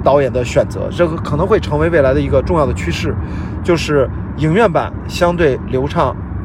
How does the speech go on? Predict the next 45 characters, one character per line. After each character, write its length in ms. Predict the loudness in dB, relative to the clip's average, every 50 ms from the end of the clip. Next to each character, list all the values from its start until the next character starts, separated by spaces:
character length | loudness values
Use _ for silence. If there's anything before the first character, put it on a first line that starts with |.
| -8 -8 -8 -8 -2
呃， 240 | 0 2 4 4 2 0 -2 -4 -2
呃， 160 | -2 0 0 0 -2 -6 -8 -8 -8 -6
甚 180 | -2 -2 0
至 80 | 0 -2
简 260 | 0 2 2 2 2
明， 200 | 2 -2 -4 -4 -6 -8 -8 -10 -10 -10 -10 -6 -2
然 140 | 0 2 4
后 240 | 4 4 4 2 -2 -6 -10 -10 -8 -8 -8 -8 -8 -6
获 160 | 2 2 2
得 80 | 2 2
一 60 | -2
些 180 | 0 2 2 2
高 200 | 4 2 2 4
的 240 | 4 4 2 2 0 -4 -8 -10 -10 -12 -12 -12 -12 -12 -12 -10
票 220 | -2 2 2 2 4
房， 240 | 2 -2 -6 -6 -8 -4 0
更 140 | 0 0
重 80 | 2 2
要 60 | 2
的 80 | 0 0
是 60 | 0
关 180 | 0 0 2 2
注 80 | 0
度， 200 | 0 0 -2 -2 -4 -6 -8
然 280 | -4 -2 0 2 2 2
后 260 | 2 2 2 2 2
反 300 | 0 -6 -4 -2 -2 -2
而 100 | 0 -2
能 140 | -2 0 0
够 100 | 0 0
拉 220 | 0 0 0 0
动 160 | -2 -2 -4 -4
线 180 | -4 -4 -2
上 100 | -2 -2
流 120 | -4 -2 -2
媒 100 | -2 -4
体 180 | -4 -4 -6
的 120 | -6 -6 -2
销 160 | 0 0 0
售 180 | 2 0 -2
额 160 | 0 -2 -2 -2
和 320 | -2 -4 -2 0 0 0
播 140 | 2 2 2
放 160 | 2 2 2
量。 160 | 2 0 -2